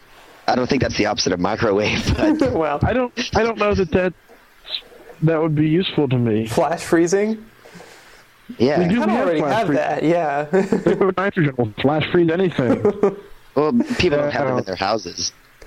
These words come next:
Speaker 2: No, 'cause when do you need that? <laughs> Like, when have you ever been,
Speaker 3: Yeah, wait.
Speaker 2: <laughs> "I need to freeze
Speaker 3: No, I
Speaker 2: this
Speaker 3: need to freeze
Speaker 2: right
Speaker 3: this.
Speaker 2: now"?
Speaker 1: Okay, tell me, how
Speaker 3: Ten
Speaker 1: often have you been
Speaker 3: seconds or else.
Speaker 1: How often have you been leaving Lubbock,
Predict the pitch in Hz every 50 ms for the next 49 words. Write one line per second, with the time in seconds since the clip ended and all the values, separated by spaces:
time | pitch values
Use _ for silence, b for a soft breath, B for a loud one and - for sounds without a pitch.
0 | - - 220 262 254 202 208 202 202 185 165 - - - - - - 190 202 233
1 | 254 254 233 208 202 233 247 185 214 - - - - - - - 277 - - -
2 | - 175 190 233 254 220 220 214 196 202 214 190 190 175 - 156 165 170 170 156
3 | 269 - 330 330 320 294 - - 277 - 349 392 - 269 269 285 311 240 - 311
4 | - - - 240 294 285 302 311 214 175 180 180 160 185 208 202 - 302 339 370
5 | 370 320 311 - 349 339 359 339 302 233 - - 151 156 - - - - - 156
6 | - - 147 143 147 - 190 196 170 180 180 202 202 160 139 202 165 127 120 113
7 | - - - - - 156 151 147 156 156 156 135 123 - - - - - - -
8 | 185 - - - - _ - B B B B B B B B B B _ _ _
9 | _ _ _ _ _ _ _ _ _ - - 139 147 165 - - 143 143 - 147
10 | 123 127 120 107 117 107 107 113 123 120 123 120 113 107 110 104 98 98 87